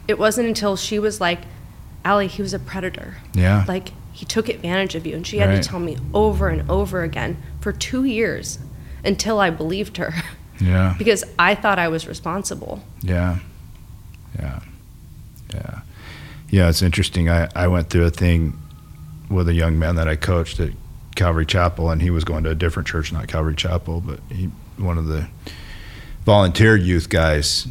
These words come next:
Speaker 2: groomed
Speaker 1: Mm-hmm.
Speaker 2: him and took advantage of him. And I w-, had to go to the, you know, I was real close to this kid. And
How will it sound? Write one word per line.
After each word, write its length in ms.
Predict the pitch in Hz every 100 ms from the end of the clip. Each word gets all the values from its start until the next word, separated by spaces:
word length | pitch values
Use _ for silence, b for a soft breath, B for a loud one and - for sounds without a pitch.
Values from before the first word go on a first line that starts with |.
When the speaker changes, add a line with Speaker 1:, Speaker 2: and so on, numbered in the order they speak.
| - - - - - -
Speaker 2:
groomed 340 | - 98 92 85
Speaker 1:
Mm-hmm. 80 | 90
Speaker 2:
him 240 | 85 82
and 100 | 78
took 180 | - 82
advantage 480 | - 78 76 76 76
of 60 | 80
him. 420 | 80 80 76 69
And 300 | 69 69 71 - - - -
I 60 | - 82
w-, 100 | -
had 160 | 71 80
to 80 | 82
go 220 | 76 73
to 80 | 69
the, 240 | 65 57
you 120 | 62 80
know, 80 |
I 60 | 62
was 140 | 60 -
real 140 | 85
close 280 | 71 - 73
to 100 | -
this 180 | 62 73
kid. 380 | - 85 73 69
And 180 | 65